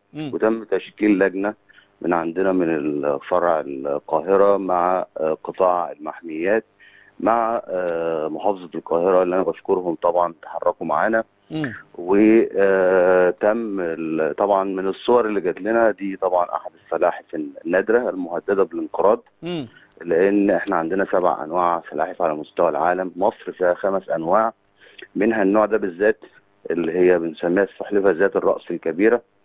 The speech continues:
Speaker 1: آه.
Speaker 2: دي، آه، من السحالف النادرة جدًا والمهددة بالانقراض
Speaker 1: مم.
Speaker 2: وتعيش في البحر ال-، المتوسط، ولها
Speaker 1: آه.
Speaker 2: أهمية قصوى جدًا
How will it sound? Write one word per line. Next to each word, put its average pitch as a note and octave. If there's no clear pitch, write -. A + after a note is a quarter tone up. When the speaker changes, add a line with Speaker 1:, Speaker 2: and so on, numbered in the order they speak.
Speaker 1:
آه. C#3+
Speaker 2:
دي، A#2
آه، F#2+
من G2
السحالف G#2
النادرة G2+
جدًا G#2+
والمهددة F#2+
بالانقراض G2+
Speaker 1:
مم. -
Speaker 2:
وتعيش A2
في -
البحر F2
ال-، D2
المتوسط، C#2
ولها G#2+
Speaker 1:
آه. G#2+
Speaker 2:
أهمية G#2
قصوى G#2+
جدًا G2